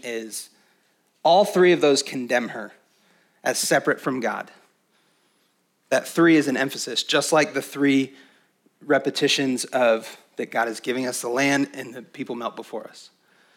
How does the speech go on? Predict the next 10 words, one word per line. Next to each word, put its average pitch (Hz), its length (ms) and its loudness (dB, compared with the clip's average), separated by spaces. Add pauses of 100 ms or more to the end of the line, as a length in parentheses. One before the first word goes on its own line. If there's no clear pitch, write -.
(320)
That 123 120 -2
th-, 143 260 -6
those 135 260 2
three 165 460 2
things 143 300 0
are 123 40 -2
an 117 180 -8
emphasis. - 680 -10 (880)
It's 139 140 -6 (140)
emphasizing 151 840 2